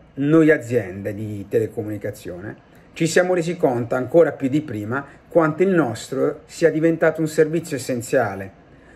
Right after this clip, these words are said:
Non è più la connettività per fare i selfie con Instagram nella spiaggia. È l'unico elemento che ti permette sempre, comunque e ovunque di rimanere connesso con il mondo, sia per divertimento,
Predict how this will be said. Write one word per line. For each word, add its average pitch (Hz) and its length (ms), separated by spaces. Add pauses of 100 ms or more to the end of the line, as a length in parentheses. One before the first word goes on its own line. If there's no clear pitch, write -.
(140)
Non 151 160
è 156 100
più 190 200
la 135 120
connettività 131 800
per 131 200
fare 127 200
i 117 40
selfie 127 360
con 123 220
Instagram 123 460
nella 117 180
spiaggia. 95 720 (840)
È 156 120
l'unico 185 420
elemento 175 400
che 151 160
ti 151 80
permette 143 560
sempre, 127 640
comunque 165 680
e 139 220
ovunque 139 760 (840)
di 160 120
rimanere 185 440
connesso 175 540
con 160 160
il 156 80
mondo, 117 560 (680)
sia 240 460
per 143 200
divertimento, 123 1000